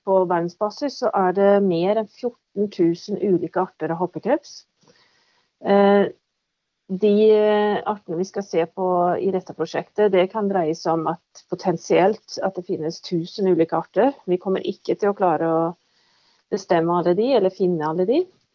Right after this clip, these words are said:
Men i og med at det er så artsrikt og tallrik dyregruppe,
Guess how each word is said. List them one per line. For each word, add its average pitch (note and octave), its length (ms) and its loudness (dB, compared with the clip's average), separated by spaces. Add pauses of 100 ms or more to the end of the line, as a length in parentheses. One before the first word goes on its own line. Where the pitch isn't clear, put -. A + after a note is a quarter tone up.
(480)
Men A3 240 2
i A3 180 -2
og B3+ 80 2
med A3 120 2
at A3 100 -10
det - 80 0
er G3+ 140 -2
så - 120 -6
artsrikt B3 600 -4
og - 80 -8
tallrik G3+ 840 -2
dyregruppe, F#3+ 760 0